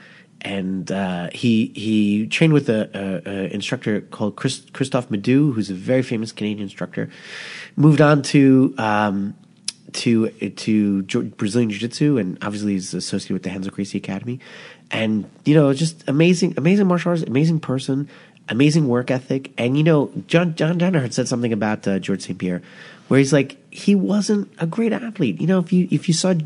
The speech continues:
George Saint Pierre as a white belt or blue belt, you wouldn't think of anything special. It's like, "Eh, whatever." But he was always the hardest working guy in the room. One percent improvement every single day consistently. You know, he was in it to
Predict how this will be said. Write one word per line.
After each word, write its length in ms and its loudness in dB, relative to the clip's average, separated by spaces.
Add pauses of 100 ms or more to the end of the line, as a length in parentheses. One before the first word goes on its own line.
(160)
George 180 2
Saint 160 2
Pierre 120 4
as 100 2
a 40 -2
white 220 2
belt 180 0
or 60 0
blue 160 -2
belt, 260 -2
you 100 0
wouldn't 140 0
think 140 -4
of 120 -2
anything 280 -4
special. 400 -16
It's 100 -10
like, 200 0
"Eh, 160 0
whatever." 400 -2 (360)
But 80 6
he 40 8
was 180 6
always 320 6
the 80 0
hardest 580 0
working 280 -4
guy 180 -2
in 60 -2
the 80 -2
room. 240 -2 (480)
One 400 2
percent 520 0
improvement 640 0
every 260 0
single 260 0
day 180 0
consistently. 1040 -6
You 160 -2
know, 220 2
he 240 0
was 360 4
in 200 2
it 220 2 (880)
to 240 0